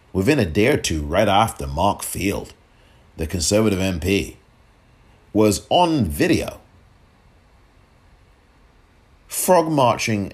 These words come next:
a female activist out of Mansion House by the scruff of her neck. I'm gonna post a link to that video, and it may be distressing for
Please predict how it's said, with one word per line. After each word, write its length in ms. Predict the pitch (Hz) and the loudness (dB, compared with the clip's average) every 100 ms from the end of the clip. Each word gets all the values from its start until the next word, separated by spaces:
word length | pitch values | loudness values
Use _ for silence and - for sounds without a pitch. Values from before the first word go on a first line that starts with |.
| - | -6
a 440 | 92 87 85 - - | -4 -2 -4 -8 -12
female 840 | - - 147 131 113 101 98 - - _ _ - | -8 -2 0 2 2 2 2 -2 -10 _ _ -6
activist 680 | 110 - - 65 57 - - - _ - _ - - - - _ _ _ _ _ _ - _ - - - | -4 -4 -8 -10 -8 -10 -10 -20 _ -20 _ -20 -20 -20 -20 _ _ _ _ _ _ -20 _ -20 -20 -2
out 300 | 113 139 - - | 4 4 2 0
of 300 | 107 101 85 | 2 2 0
Mansion 520 | 95 117 117 - 117 | -2 0 -2 -2 -2
House 520 | 87 76 - - - - _ _ _ _ _ _ _ _ _ _ _ _ _ - _ _ _ _ | -2 -4 -8 -12 -14 -18 _ _ _ _ _ _ _ _ _ _ _ _ _ -20 _ _ _ _
by 160 | 175 170 | 2 2
the 100 | 131 | 2
scruff 440 | - - 190 175 | -2 0 0 0
of 140 | 143 - | -2 -2
her 140 | 110 | -2
neck. 560 | 110 135 175 - - - _ _ _ _ _ _ _ _ _ _ _ _ | -2 -2 -4 -6 -14 -20 _ _ _ _ _ _ _ _ _ _ _ _
I'm 160 | 127 160 | -2 2
gonna 140 | 165 | 2
post 340 | 156 - 127 123 | 0 0 0 0
a 60 | |
link 280 | 107 117 113 | 0 0 0
to 140 | - 98 | -2 -2
that 320 | 90 127 - | 0 0 -2
video, 320 | 85 73 73 | -6 -6 -6
and 100 | 85 | -6
it 200 | 92 98 | -4 -4
may 220 | 117 139 | -2 0
be 160 | 123 127 | 0 0
distressing 560 | 117 117 127 107 95 85 | 0 -2 -2 -2 -2 -6
for 160 | 78 | -8